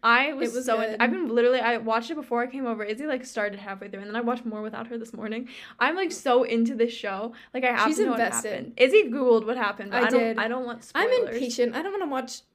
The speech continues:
Speaker 2: ten episodes that are an hour long each.
Speaker 1: I don't wanna watch it, but also at the same time, I have nothing going on in my life right now,
Speaker 2: Yeah.
Speaker 1: so I kinda need the,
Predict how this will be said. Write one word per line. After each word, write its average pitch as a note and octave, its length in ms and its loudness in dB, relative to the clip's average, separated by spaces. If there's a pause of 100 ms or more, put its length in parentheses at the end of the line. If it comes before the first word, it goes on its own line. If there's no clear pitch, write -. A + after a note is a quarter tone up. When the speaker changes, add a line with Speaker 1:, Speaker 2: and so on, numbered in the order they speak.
(120)
Speaker 2:
ten B3 500 -4
episodes A#3 500 -2
that A#3+ 100 0
are A#3 80 0
an G#3 180 -6
hour A3 200 -4
long G#3+ 340 -8
each. - 400 -12
Speaker 1:
I C4+ 80 4
don't D#4+ 240 2
wanna E4 160 0
watch A3+ 260 2
it, C4+ 40 -6
but A#3+ 260 -4
also A#3+ 260 -2
at B3 60 -6
the A3+ 80 -10
same A#3+ 120 -6
time, B3+ 140 -6
I B3+ 40 -2
have A#3+ 100 -2
nothing A#3 340 -4
going A3 260 -4
on G3 160 -8
in G#3 60 -10
my G3 140 -8
life F3+ 240 -8
right A3+ 140 -2
now, A#3 200 0
Speaker 2:
Yeah. A3+ 80 -4
Speaker 1:
so A#3 80 0
I G#3 80 -2
kinda G#3 380 -8
need F#3+ 200 -12
the, - 140 -14